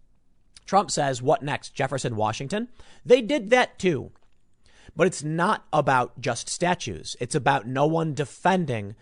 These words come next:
the commons, the public property, no one standing up for themselves.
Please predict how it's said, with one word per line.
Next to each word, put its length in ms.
the 80
commons, 720
the 80
public 500
property, 480
no 200
one 180
standing 340
up 140
for 60
themselves. 720